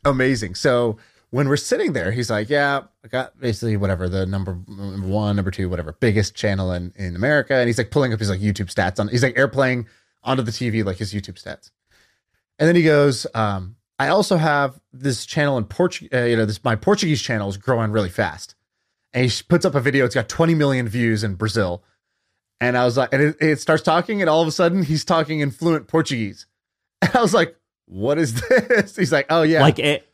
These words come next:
Speaker 2: like A I?
Speaker 1: No. So what they did was they were like, "Look, one of the things we, we already put a million and a half dollars into this video where I built this chocolate factory and I'm gonna give it away to one of these people. How do we get more juice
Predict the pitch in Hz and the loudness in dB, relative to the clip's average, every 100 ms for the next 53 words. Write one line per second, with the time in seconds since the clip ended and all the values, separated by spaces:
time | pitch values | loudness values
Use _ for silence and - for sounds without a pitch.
0 | _ 113 113 120 120 95 107 180 208 _ | _ 0 0 4 4 4 2 -2 -8 _
1 | _ _ _ _ 147 143 123 107 - 131 | _ _ _ _ -2 2 2 0 0 0
2 | 123 143 202 165 151 131 107 92 95 120 | 0 0 0 2 2 2 0 -4 0 0
3 | 120 107 101 - 98 87 _ _ _ _ | 2 2 0 -2 -4 -4 _ _ _ _
4 | - 107 143 175 160 151 151 139 135 131 | -6 0 2 2 0 -2 -2 -2 -4 0
5 | 143 170 226 208 - 170 160 143 156 165 | 2 4 2 -2 0 2 2 2 2 2
6 | 156 139 135 135 123 113 110 104 110 101 | 0 -2 -4 -4 -2 2 2 0 -2 -2
7 | 104 92 117 113 101 95 92 101 98 98 | -4 -2 0 2 2 2 2 2 2 0
8 | 110 107 - - 135 147 - 120 110 135 | -2 -4 -6 -4 -2 -4 -2 -4 -2 -2
9 | 120 110 107 104 127 113 107 104 101 101 | 0 0 0 0 0 2 4 4 2 0
10 | 95 98 123 101 - _ _ _ _ _ | 0 0 0 -2 -4 _ _ _ _ _
11 | _ _ _ - 156 196 185 175 - 135 | _ _ _ 0 4 4 4 2 2 2
12 | 123 104 92 120 120 95 - | 2 0 -2 0 -2 -2 -8